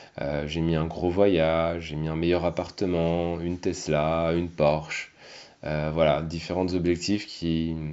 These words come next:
différentes récompenses plutôt qui seront en rapport avec, euh, mes objectifs per-, euh, professionnels. Euh, donc, euh, voilà, ça peut être aussi une bonne carotte pour toi,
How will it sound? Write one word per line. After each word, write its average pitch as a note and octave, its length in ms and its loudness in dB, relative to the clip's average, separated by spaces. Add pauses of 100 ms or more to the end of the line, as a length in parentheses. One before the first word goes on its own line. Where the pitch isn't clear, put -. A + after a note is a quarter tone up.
(100)
différentes F2+ 500 0
récompenses G#2+ 640 2
plutôt F#2 380 -6
qui F#2 220 -10
seront F#2+ 540 -2
en F2+ 140 0
rapport F2+ 680 2
avec, E2+ 380 -6
euh, D#2+ 260 0
mes D#2+ 220 -2
objectifs D#2 500 -6
per-, D#2 120 -12 (180)
euh, E2 200 -6
professionnels. D#2 680 -4 (800)
Euh, D#2 1200 -2 (220)
donc, E2 320 -6
euh, E2 320 -4
voilà, D#2 400 2
ça - 220 -6
peut F#2+ 160 2
être F#2 240 2
aussi F2+ 260 -2
une F#2+ 240 2
bonne G2 240 4
carotte G#2 380 4
pour - 240 -8
toi, F2+ 360 2